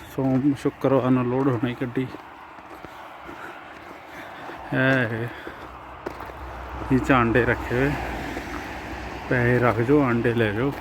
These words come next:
ਕਿੰਨਾ ਵਧੀਆ ਸਿਸਟਮ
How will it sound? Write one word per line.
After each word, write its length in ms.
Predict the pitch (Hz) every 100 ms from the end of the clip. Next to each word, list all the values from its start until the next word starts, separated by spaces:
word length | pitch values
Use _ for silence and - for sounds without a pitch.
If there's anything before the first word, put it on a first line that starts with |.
| - - - - - - - - - - - - - - - - - - - - -
ਕਿੰਨਾ 220 | 123 120
ਵਧੀਆ 320 | 117 127 120
ਸਿਸਟਮ 400 | 117 117 - 120